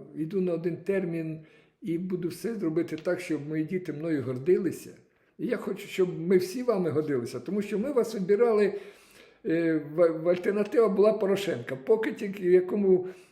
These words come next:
на якому клеймані йде ставити, який зараз он ходить <laughs> і розказує, який він герой. От, е, і який на стадіоні ще сказав, що в нього сорому немає. А якщо немає в людини сорому, то в нього і совісті немає.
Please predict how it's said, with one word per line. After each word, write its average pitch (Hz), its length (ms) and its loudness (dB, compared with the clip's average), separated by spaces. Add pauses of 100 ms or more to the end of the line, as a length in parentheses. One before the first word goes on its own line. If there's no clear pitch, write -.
(100)
на 165 260 -2
якому 190 320 4
клеймані 190 440 6
йде 180 160 8
ставити, 208 440 2
який 190 280 2
зараз 156 400 2
он 143 180 -2 (180)
ходить - 600 2
<laughs> - 40 -2
і 202 240 0 (200)
розказує, 180 500 2
який 165 240 2
він 175 140 0
герой. 135 340 4 (560)
От, 147 440 0
е, 143 360 -2
і 160 300 2
який 185 280 4
на 185 120 4
стадіоні 190 520 4
ще 165 180 -2
сказав, 170 400 2
що 160 140 -4
в 165 80 -4
нього 170 320 4
сорому 180 440 2
немає. 185 380 2
А 170 40 4
якщо 202 280 0
немає 233 260 2
в 214 60 2
людини 214 260 0
сорому, 202 340 0
то 190 100 -2
в 185 40 0
нього 185 140 4
і 160 40 2
совісті 117 460 -10
немає. 117 400 -18